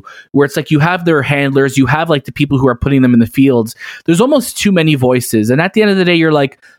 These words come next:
"Are you really the person in charge, or are you just another kind of person here?" And as, as gr-, great a performances as Jessica Henwick and, uh, Regé-Jean Page are, um, I think their biggest issue is that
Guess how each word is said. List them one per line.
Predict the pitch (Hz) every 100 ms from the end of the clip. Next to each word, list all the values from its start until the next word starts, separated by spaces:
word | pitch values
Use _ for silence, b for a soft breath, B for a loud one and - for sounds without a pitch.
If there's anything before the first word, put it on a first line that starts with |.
| -
"Are | 160
you | 165 254
really | 247 240 240
the | 202
person | - 208 208
in | 196
charge, | - 196 202 175
or |
are | 160
you | 151 175
just | 180 -
another | 165 160 151
kind | - 151
of | 131
person | - 160 - 143
here?" | 135 131 131 - _ B B B -
And | 156 156 -
as, | 185 180
as | 196 165
gr-, | - - _ _ -
great | 185 254
a | 294
performances | 202 190 185 190 185 160
as | 135
Jessica | 156 156 156
Henwick | 143 151 143 139
and, | 127 123 123 123
uh, | 117 113
Regé-Jean | 120 135 147 127 139 123
Page | 139 139 123 -
are, | 143 185 123 104 B B B B B
um, | 127 117 107 92 - _ _ _ _ _ - -
I | 165
think | - 254 -
their | 175
biggest | 147 170 160
issue | - 208 254 202
is | 143
that | 131 120